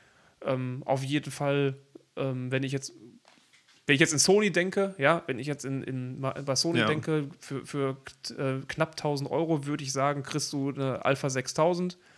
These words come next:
Speaker 1: kriegst, äh, ein sechzehn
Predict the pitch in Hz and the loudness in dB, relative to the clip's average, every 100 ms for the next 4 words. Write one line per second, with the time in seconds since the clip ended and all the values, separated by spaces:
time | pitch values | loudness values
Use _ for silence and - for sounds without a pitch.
0 | - - _ - 156 147 - - - 131 | -20 -20 _ -8 -2 0 0 0 2 4
1 | 131 135 - _ _ _ - 139 127 127 | 4 2 -8 _ _ _ -10 -6 -4 -4
2 | 131 - _ _ _ - - 147 - 151 | -8 -14 _ _ _ -4 0 0 0 0
3 | 143 143 | 0 -4